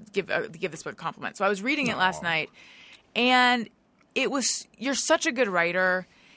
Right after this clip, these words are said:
Speaker 1: and it's so poignant in spots, and just really, I feel like, kinda hits at that transcendence that good writing can. And it, it,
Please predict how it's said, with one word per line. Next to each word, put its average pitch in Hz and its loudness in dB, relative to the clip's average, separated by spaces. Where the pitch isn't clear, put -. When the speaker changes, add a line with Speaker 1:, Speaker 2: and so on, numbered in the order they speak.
Speaker 1:
and 185 2
it's 185 -2
so 202 2
poignant 196 -2
in 180 -6
spots, 170 0
and 170 0
just 196 -2
really, 254 0
I 185 4
feel 214 -2
like, 185 -2
kinda 185 -2
hits - -6
at - -8
that 160 0
transcendence 220 2
that 185 -2
good 202 4
writing 185 2
can. 190 -2
And - -4
it, 185 -4
it, 185 -8